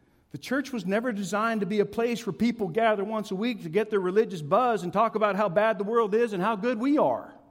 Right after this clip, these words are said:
The church is a cluster of people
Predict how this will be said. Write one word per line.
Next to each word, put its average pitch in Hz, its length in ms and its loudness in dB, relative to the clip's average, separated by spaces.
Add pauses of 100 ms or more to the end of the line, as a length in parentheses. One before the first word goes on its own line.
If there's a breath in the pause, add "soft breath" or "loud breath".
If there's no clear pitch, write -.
(2500)
The - 60 -20
church 233 360 -2
is 170 80 -8
a 175 60 -6
cluster 240 420 -4
of 175 120 -14
people 202 480 -4